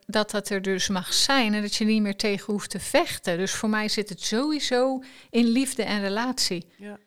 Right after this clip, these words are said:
Speaker 1: En dat kan of een godservaring zijn. Eh, en ik geloof dat er,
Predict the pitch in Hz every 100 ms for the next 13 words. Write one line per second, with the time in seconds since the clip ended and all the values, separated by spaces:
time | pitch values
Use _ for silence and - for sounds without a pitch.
0 | _ _ _ _ 214 208 202 - 196 -
1 | 302 226 - 285 311 - 185 - 180 170
2 | 175 180 - 170 214 269 - _ _ _
3 | _ _ 214 190 180 165 160 - _ _
4 | _ _ 214 208 - _ - 190 220 220
5 | - 190 185 190 190 196